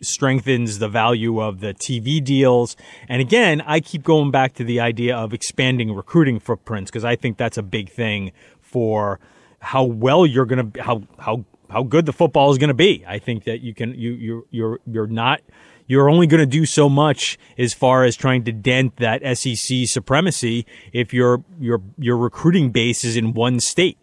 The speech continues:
Um, and so I think that's a big part of it too. So I don't know, maybe there's something creative the Pac-twelve and, and,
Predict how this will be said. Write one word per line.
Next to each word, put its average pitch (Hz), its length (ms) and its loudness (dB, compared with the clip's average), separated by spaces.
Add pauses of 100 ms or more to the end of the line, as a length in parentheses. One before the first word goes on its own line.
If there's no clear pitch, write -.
(500)
Um, 107 400 -4
and 113 360 -8
so 127 180 2
I 127 100 4
think 131 200 0
that's 135 200 0
a 127 60 -6
big 107 200 -6
part 117 220 0
of 98 80 -8
it 98 80 -10
too. 113 180 -4
So 117 160 -6
I 135 80 2
don't 165 120 2
know, 131 100 2
maybe 156 300 0
there's 160 220 4
something 127 300 -2
creative 117 640 -2
the 101 100 -6
Pac-twelve 107 540 -4
and, 107 160 -8
and, 107 260 -8